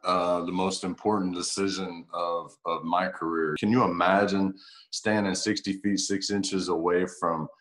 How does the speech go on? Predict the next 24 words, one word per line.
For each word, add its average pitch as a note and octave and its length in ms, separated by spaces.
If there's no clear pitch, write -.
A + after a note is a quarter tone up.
six-foot-ten G2+ 920
Randy F#2+ 360
Johnson, F#2+ 640
throwing A2 320
from G2+ 240
the F#2+ 60
side G#2 520
down G2+ 320
here G#2 540
and F2+ 260
having G#2 300
that G2 160
slider G2 460
start G2 320
behind G#2 300
you? - 140
How A2 160
unnerving F#2+ 960
that G2 280
would F2 280
be, A2 280
you - 140
know? G2 300
But - 220